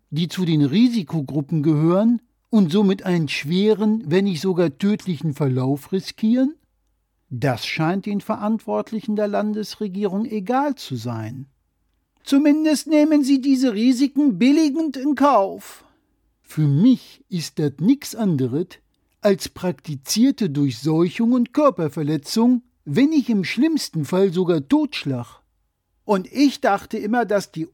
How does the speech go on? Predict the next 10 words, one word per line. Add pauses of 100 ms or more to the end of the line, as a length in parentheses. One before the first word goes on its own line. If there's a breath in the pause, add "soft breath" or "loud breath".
oberste
Pflicht
jedes
Politikers
darin
besteht, (300)
Schaden
vom
Volk
abzuwenden.